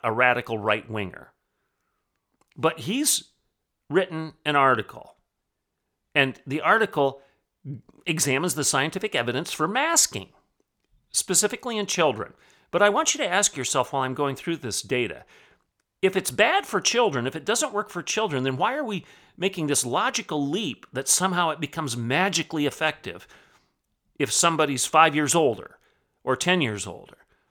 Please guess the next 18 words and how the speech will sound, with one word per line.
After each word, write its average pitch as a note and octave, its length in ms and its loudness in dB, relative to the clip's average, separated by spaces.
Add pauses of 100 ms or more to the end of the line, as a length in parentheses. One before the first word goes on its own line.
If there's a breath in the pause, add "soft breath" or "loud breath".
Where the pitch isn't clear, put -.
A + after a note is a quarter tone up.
(180)
Oh, A#3 120 4
you F#3 100 2
might D3+ 180 2
say, B2+ 200 2
"Well, A2+ 180 0
children C3 440 0
are A2+ 200 -6
irresponsible. A#2+ 720 -2
They're, G#2 180 -6 (360 loud breath)
they're A2+ 80 -6
not A#2 260 -6
wearing B2+ 380 2
the A2+ 60 -4
mask A#2 420 0
all A#2 120 0
the A2+ 80 -6
time. A#2 360 -4
They're G#2 160 -10